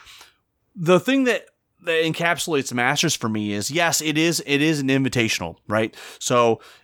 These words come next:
each region selects their players however they wanna select them. But every year, even if we have to use mercenaries, we've filled all the spots and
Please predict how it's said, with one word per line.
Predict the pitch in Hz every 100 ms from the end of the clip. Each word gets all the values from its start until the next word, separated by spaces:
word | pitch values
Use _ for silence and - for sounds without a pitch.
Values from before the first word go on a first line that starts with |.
| _
each | 196 185 175 - - _
region | 143 160 143 156
selects | - 143 143 -
their | 143
players | - 147 131 131 117 -
however | - - 131 139 139 135
they | 127
wanna | 117 117 113
select | - 113 123
them. | - 95 98 -
But | 135
every | 143 202 208 170
year, | 135 165 143 127 127 - -
even | 170 175
if | 170 -
we | 156
have | 160 147
to | 143
use | 117
mercenaries, | 131 160 - 131 113 107
we've | 135 123
filled | - 180 175
all | 156 123
the | 117
spots | - 123 110 - - - _ _ _ _ _
and | 214 285 294 190 170 175